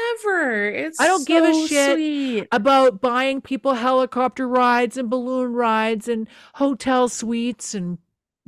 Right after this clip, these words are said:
Speaker 2: packages of roses. This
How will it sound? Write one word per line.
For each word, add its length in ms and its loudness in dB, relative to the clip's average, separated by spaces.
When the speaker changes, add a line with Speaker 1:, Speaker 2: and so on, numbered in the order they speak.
Speaker 2:
packages 520 0
of 80 0
roses. 760 0
This 520 0